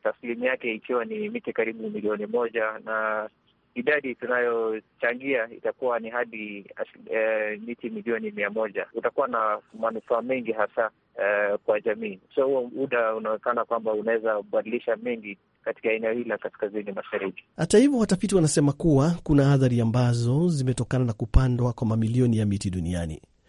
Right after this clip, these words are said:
Speaker 2: Kwa mfano, kwa mujibu wa mtandao wa Vox, watafiti wa Pakistan wamehusisha kampeni ya serikali ya upandaji miti iliyoanza elfu mbili kumi na nne kwa jina Billion Tree Tsunami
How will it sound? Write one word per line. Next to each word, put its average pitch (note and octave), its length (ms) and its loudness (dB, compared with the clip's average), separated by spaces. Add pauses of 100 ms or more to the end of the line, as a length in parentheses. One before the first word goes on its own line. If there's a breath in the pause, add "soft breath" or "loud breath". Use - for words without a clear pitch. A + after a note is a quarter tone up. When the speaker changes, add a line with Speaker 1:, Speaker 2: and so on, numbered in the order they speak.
(220 soft breath)
Speaker 2:
Kwa F#2+ 100 -4
mfano, C3+ 340 2
kwa B2+ 120 -2
mujibu B2+ 480 0
wa A#2 60 4
mtandao A#2+ 380 2
wa A#2+ 80 4
Vox, C#3+ 420 0 (360 loud breath)
watafiti - 480 -4
wa A#2+ 60 2
Pakistan C3+ 800 4
wamehusisha B2+ 560 2
kampeni D3+ 540 2
ya C#3 80 4
serikali D3 480 0
ya C#3 60 8
upandaji C3 420 0
miti C#3+ 320 2
iliyoanza C3 640 4
elfu A#2+ 180 0
mbili C3+ 180 4
kumi C3 200 2
na A#2+ 160 4
nne B2 200 4
kwa A#2+ 180 2
jina B2 240 4
Billion A#2+ 400 4
Tree C3 240 2
Tsunami A#2+ 680 2